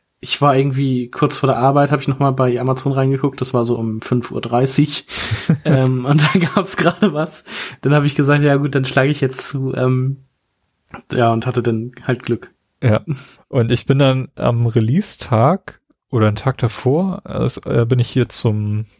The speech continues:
Speaker 2: lokalen Elektromarkt gegangen und da hatten sie zwei Pro-Controller stehen und hab ich mir halt da noch einen mitgenommen. Und ja, das ist so mein,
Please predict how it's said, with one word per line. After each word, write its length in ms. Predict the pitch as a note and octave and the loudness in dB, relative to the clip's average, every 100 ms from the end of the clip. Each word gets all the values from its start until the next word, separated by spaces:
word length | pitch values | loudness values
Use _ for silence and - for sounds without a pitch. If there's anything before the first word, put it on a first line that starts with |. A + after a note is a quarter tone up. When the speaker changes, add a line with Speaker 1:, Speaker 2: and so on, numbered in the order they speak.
| _ _ | _ _
Speaker 2:
lokalen 540 | A#2+ G2+ A#2+ A2+ A2+ A2+ | -4 0 2 4 4 4
Elektromarkt 640 | A2 C3+ - C#3 C3 C#3 | 2 2 0 2 2 2
gegangen 320 | D3+ C3+ C3 C3 | 0 2 2 2
und 100 | A#2 | 2
da 40 | |
hatten 140 | C3 | 2
sie 120 | C3 B2+ | 0 0
zwei 240 | - C3+ | 0 0
Pro-Controller 680 | - C#3 C3 B2+ - A#2+ A#2+ | 2 0 2 0 2 2 2
stehen 320 | - C3 C#3 | 0 2 4
und 140 | A2+ | 2
hab 80 | A2+ | 2
ich 160 | G#2+ A2+ | 0 -2
mir 100 | G2+ | -4
halt 200 | G#2+ A2 | 0 2
da 120 | A2 | 2
noch 200 | G#2 - | 0 -2
einen 200 | G#2+ G#2+ | -2 0
mitgenommen. 560 | G#2+ - G2+ G2 A2+ - - - - - - _ _ _ | 0 0 2 2 0 -4 -16 -20 -20 -20 -20 _ _ _
Und 500 | G#2+ G2+ G2 F#2+ F#2+ | 0 2 2 0 0
ja, 140 | G#2 G2 | 0 0
das 140 | G2 | -2
ist 140 | - | 0
so 120 | - G2+ | 2 2
mein, 420 | F#2+ F#2+ F#2+ | 4 2 0